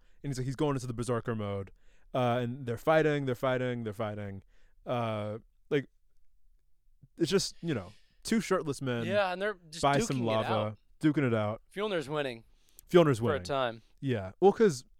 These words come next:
Speaker 1: Amleth has not healed.
Speaker 2: Yeah, he's been stabbed, like, forty times.
Speaker 1: And, like, just, he didn't have his witch wife to give him herbs or whatever.
Speaker 2: Yeah.
Speaker 1: He's, he's dying. He's going to die. Uh, but, like, they stab each other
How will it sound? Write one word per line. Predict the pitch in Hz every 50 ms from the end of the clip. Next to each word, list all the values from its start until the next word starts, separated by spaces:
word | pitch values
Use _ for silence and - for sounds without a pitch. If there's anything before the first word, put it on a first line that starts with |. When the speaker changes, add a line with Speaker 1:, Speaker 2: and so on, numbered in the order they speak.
| - - - - - - - _ _ - - - - - - _ - - -
Speaker 1:
Amleth | 156 175 220 240 208 160 131 - - -
has | - - 151 117
not | 127 135 143 - - -
healed. | - 139 113 90 - - - - _ -
Speaker 2:
Yeah, | 220 175
he's | 196 175
been | 208 202 156
stabbed, | - - 208 202 196 165 139
like, | 131 123 -
forty | - 165 147 131 120
times. | - 131 117 107 101 104 - - - - - - - _ _ _ _ -
Speaker 1:
And, | 170 170 175 165 165
like, | 170 160 - - 143
just, | 127 147 147 - - - - -
he | 147 151 151
didn't | 123 175 180 180
have | 170 143
his | 127
witch | 123 131 156 151 -
wife | 135 123 120 123 120 -
to | -
give | 123 131 123
him | 123 131 -
herbs | 135 113 110 110 110 113 113
or | 117
whatever. | 107 104 104 101 98 104 107 110 - -
Speaker 2:
Yeah. | 131 127 135 120 120
Speaker 1:
He's, | 170 170 147 127 -
he's | 175 175 135
dying. | - 131 113 107 87 - - - -
He's | 135 127 120
going | 127 123 123 117 104
to | 98
die. | 101 90 85 80 - - _ _ - - - - _ _ _ -
Uh, | 139 127 123 120 120 117 117 120 - - - - - _ - - - -
but, | 156 147 143 139 - _ _ _ _ _ _ - _ - _ _ _ _ _ _ -
like, | 147 135 - - - -
they | 135 135 127 120 107 110 - - _ -
stab | - - - 165 156 156 143
each | 143 135 -
other | 131 117 117 110 104 101 95